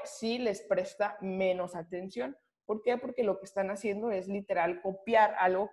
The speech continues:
que ya existe. Lo que quiere Google es que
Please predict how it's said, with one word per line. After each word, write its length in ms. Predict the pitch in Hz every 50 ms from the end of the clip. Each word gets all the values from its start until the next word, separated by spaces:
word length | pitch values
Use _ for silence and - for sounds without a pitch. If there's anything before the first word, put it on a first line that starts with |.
| _ _
que 160 | - 180 175
ya 200 | 175 185 180 170
existe. 680 | 165 151 - - - - 208 202 196 - _ - - _ _ _ _ _ _
Lo 160 | - 190 185
que 140 | 185 180 175
quiere 260 | - 226 226 220 233
Google 540 | 240 240 277 285 277 262 262 254 233 202 196
es 200 | 202 202 - - - _ _ _ _ _ _ _
que 160 | - 196 -